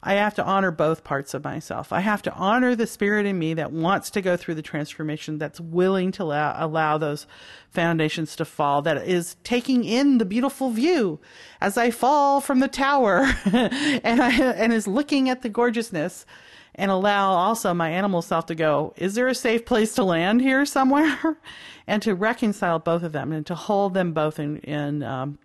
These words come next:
a place of honor. And to know that they actually can get along and that there's a third party involved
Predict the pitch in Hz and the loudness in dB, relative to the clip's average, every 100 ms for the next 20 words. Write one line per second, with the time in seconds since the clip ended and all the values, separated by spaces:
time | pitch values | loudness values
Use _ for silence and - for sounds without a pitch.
0 | _ _ - 156 - 156 - 139 - 143 | _ _ -10 -8 -2 -4 -2 -10 -4 -4
1 | 143 87 160 _ _ _ - - - _ | -4 -6 -10 _ _ _ -20 -20 -20 _
2 | - 185 190 - 196 185 185 202 208 208 | -4 -2 -2 -2 0 2 2 2 2 0
3 | 202 190 208 226 240 - 294 - 285 262 | 0 -2 0 -2 -4 -4 -4 0 0 2
4 | 226 247 202 151 135 175 220 247 - - | 0 0 0 2 0 -2 -6 -8 -14 -10
5 | - 185 180 175 175 180 170 - 202 208 | -4 -2 -2 -2 -2 -2 -4 -2 0 2
6 | 220 196 - 233 277 180 156 160 180 165 | 0 -2 -2 0 2 0 -2 -2 -2 0
7 | 165 135 135 180 214 | 0 2 0 -2 -8